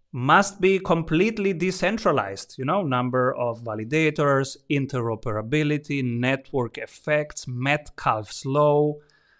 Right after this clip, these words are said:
growth rate, network effects. It must be a two-sided marketplace, not a one-sided marketplace. It's not good enough. So if you are MySpace,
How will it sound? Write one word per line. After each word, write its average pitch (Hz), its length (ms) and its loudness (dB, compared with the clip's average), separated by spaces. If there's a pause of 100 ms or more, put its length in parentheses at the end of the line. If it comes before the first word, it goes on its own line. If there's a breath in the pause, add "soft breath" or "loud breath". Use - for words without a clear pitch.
(380 soft breath)
growth 139 500 4
rate, 110 440 -4 (560)
network 151 580 2
effects. - 520 -8 (160)
It 143 140 -6
must 160 380 -2
be 180 260 0
a 143 100 0
two-sided 160 760 -4
marketplace, 135 720 -2
not 131 220 -4
a 147 40 -2
one-sided 160 640 -4
marketplace. 110 460 -8
It's 110 140 -12
not 180 200 -4
good 202 180 2
enough. - 360 -2 (640)
So 131 320 0
if 139 200 -2
you 135 80 2
are 127 80 4
MySpace, 127 840 0